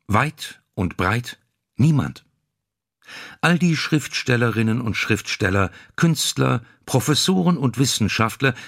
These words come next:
die gemeinhin dafür bekannt waren, sich bei wichtigen öffentlichen Ereignissen und Gewissensfragen zu Wort zu melden,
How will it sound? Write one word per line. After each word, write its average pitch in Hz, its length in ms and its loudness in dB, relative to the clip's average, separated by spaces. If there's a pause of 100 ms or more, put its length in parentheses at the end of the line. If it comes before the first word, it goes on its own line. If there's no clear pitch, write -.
die 131 60 0
gemeinhin 139 600 2
dafür 120 280 0
bekannt 104 480 -4
waren, 123 240 0
sich 123 240 -2
bei 110 260 -2
wichtigen 151 640 -2
öffentlichen 131 640 -2
Ereignissen 123 840 0
und 131 220 0
Gewissensfragen 110 1000 2
zu 92 260 -2
Wort 123 200 -2
zu - 180 -2
melden, 120 360 0